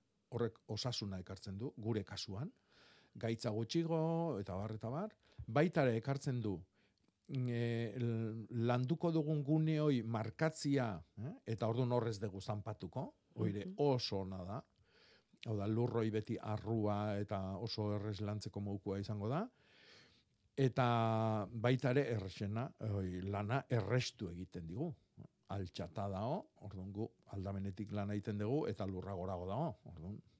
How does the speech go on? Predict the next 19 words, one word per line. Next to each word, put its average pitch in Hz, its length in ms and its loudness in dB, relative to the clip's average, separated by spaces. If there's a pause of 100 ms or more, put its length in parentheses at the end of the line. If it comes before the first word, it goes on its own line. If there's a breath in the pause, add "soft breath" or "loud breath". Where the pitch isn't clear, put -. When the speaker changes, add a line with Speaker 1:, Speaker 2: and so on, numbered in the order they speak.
(300)
Speaker 1:
ez - 100 -18
dakau 98 320 -6
beheraino 101 480 -4
makurtu 98 640 -4
biharrik. 98 300 -10 (180)
Speaker 2:
Ja. 156 200 -8 (340)
Durangon 185 720 6
ondo 180 260 2
orduan, 165 380 -2
ez? 190 300 -6
Speaker 1:
Bai. 104 260 -4 (160)
Speaker 2:
Durangon 180 520 0
ondo 175 180 0
etorriko 160 340 -4
dira 160 200 0
bankaloiek, 160 760 -4
bai. 127 140 2
Speaker 1:
Bai. 92 120 -2 (920 soft breath)
Speaker 2:
Azkoitian, 233 720 2